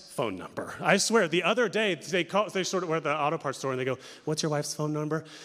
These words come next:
And I start giving them a phone number. They go, "Oh, sir, that, that's your phone number." And I was like, "No, I think it's somewhere in there. I don't know. You can look it up." We don't use these muscles nearly as much anymore. And furthermore,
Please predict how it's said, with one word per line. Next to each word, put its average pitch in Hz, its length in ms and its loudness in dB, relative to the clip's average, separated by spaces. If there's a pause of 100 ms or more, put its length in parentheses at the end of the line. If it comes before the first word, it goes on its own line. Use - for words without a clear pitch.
(200)
And 131 120 -4
I 135 60 -2
start 131 260 -2
giving 135 240 -2
them 123 80 -2
a 117 80 -4
phone 131 160 -6
number. 120 160 -4
They 113 100 -4
go, 110 160 -4
"Oh, 139 80 -4
sir, - 440 -4
that, 127 200 -10
that's - 240 -2
your 113 120 2
phone 95 220 -4
number." 87 260 -4
And 151 120 -2
I 139 60 8
was 143 80 4
like, 190 160 0
"No, 392 380 12
I 214 180 -4
think 330 200 -4
it's 269 120 -6
somewhere 247 320 2
in 180 80 -4
there. 185 160 -2
I 196 80 -4
don't 208 100 -2
know. 160 60 -2
You 170 120 -6
can 180 120 0
look 160 120 -2
it 139 60 -2
up." - 140 -14 (920)
We 233 140 4
don't 269 180 0
use 208 800 2 (160)
these 120 220 -8
muscles 95 580 -12 (280)
nearly 208 560 -2
as 113 200 -10
much 104 380 -14
anymore. 87 480 -14 (1600)
And 123 120 -12
furthermore, 104 760 -8